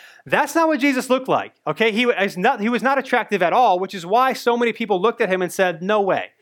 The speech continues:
No way. There's nothing significant about you. There's no way that you could be some savior, some king,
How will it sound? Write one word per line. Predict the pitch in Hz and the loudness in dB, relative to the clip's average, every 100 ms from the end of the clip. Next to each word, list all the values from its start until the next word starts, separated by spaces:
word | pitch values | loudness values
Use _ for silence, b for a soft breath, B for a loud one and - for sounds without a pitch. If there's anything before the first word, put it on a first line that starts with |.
| B B - | B B -6
No | 180 269 | 0 2
way. | 226 151 | 2 2
There's | 196 214 | 0 0
nothing | 214 262 269 208 | -2 -2 -2 -2
significant | - 190 190 220 226 233 | -2 -2 0 -2 -2 -2
about | 202 196 190 190 | 0 0 -2 -4
you. | 208 | -6
There's | 185 175 | -4 -2
no | |
way | 254 | 0
that | 190 | 0
you | 180 202 214 | -2 -6 -6
could | 175 | -8
be | 160 190 185 B B | -6 -4 -4 B B
some | - 214 180 | -4 -4 -2
savior, | - 214 208 196 185 | -2 0 0 0 -2
some | - 175 | -2 -4
king, | 156 - 240 160 180 | -4 -2 0 0 -4